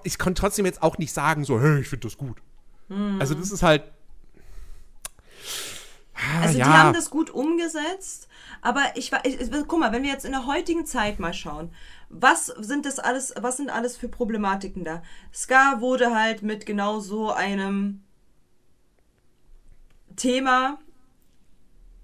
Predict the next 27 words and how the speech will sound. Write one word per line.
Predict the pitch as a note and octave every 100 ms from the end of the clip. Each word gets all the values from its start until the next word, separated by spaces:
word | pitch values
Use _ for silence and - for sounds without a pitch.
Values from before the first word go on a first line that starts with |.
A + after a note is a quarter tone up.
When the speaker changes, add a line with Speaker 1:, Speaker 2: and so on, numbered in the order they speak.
| -
Speaker 2:
mit | - A3+ A#3
reingezogen, | A3+ B3+ C4 D4 C4
also | A3 A#3+ G3+
der | G#3 F#3+ E3+ A#3 G#3+
wurde | C4 A#3+
genau | A3 A3 A3
so | A3 A3 G#3+
quasi | - G3+ G3 G3 G3
dargestellt, | G3 F#3 G#3 - C4 C#4+ G#4 - _ - - - - - -
mit | - A#3 A#3 - - - _ _
dieser | E3+ A3+ A3 G#3 G3+ - -
bösen | A#3+ A3+ A3+ G#3+ G#3 G3+ _ _
Zeit, | - A#3 A#3+ A#3+ - _ _ -
von | A#3
der | A3 G#3+
wir |
jetzt | G#3 G#3 -
nicht | A3+ - -
reden. | G#3 A3+ E4 - _
Äh, | A3+ C4+ C4+
und | - C4 C4 B3 - E3+ - -
dann | - F3 G#3 C#4 D#4 - - -
Tierquälerei, | - A3+ A3+ - - - - G#3+ G3+ F3 E3+ G#3+ C#4+
weil | G3
dort | G3 F#3+ G3
Löwen | F3 F3+ F#3 B3 A#3+ A3+
in, | - G#3+ G3+